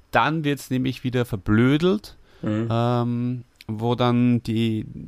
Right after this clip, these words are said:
Speaker 1: all-, alle anderen, Orko, die's halt wissen, Orko, äh, He-Man und, und, und Man at Arms, Thieler wieder total veräppeln.
Speaker 2: Mhm.
Speaker 1: Also, da kommen wir dann in den nächsten Folgen noch dazu.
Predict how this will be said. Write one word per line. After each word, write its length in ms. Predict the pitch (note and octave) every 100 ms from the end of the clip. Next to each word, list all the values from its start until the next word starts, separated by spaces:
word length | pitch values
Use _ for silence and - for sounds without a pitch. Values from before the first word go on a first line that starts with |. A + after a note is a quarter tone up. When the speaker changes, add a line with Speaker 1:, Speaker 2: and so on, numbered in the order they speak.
| - -
Speaker 1:
all-, 300 | - F#2+ A2+
alle 260 | - - B2
anderen, 540 | - B2+ B2+ B2+ C3+
Orko, 380 | A2+ A2 A#2+ C3
die's 180 | A2+ A2
halt 160 | A2 F#2+
wissen, 380 | A#2+ - A#2+
Orko, 540 | G#2+ G2+ - A#2 A2 G#2+
äh, 520 | F2+ G2 G2+ G2+ G2
He-Man 500 | G2+ A2+ A2+ A2 A2
und, 340 | G#2+ G#2 G2+
und, 280 | G#2+ G2+ G2
und 340 | G2+ G2+ G2 -
Man 180 | F#2+ G2
at 120 | G#2
Arms, 480 | - F#2 G#2+ A#2 - - - - -
Thieler 280 | - A#2 A2+
wieder 380 | A2+ A2+ A2 - _
total 840 | - C#3+ D3+ D#3+ - A2 G#2 A2 A#2+
veräppeln. 600 | - - F2+ - E2+ E2+
Speaker 2:
Mhm. 100 | G#2+
Speaker 1:
Also, 260 | G2+ G#2 G2 - _ _ _ _ _ _ - - - -
da 200 | G2+ G#2
kommen 320 | - A2 G#2+
wir 80 | G#2
dann 200 | G#2 G2
in 120 | G2
den 140 | G2
nächsten 340 | F#2+ F#2+ - F#2+
Folgen 280 | F2+ E2+
noch 140 | E2+ E2
dazu. 300 | - -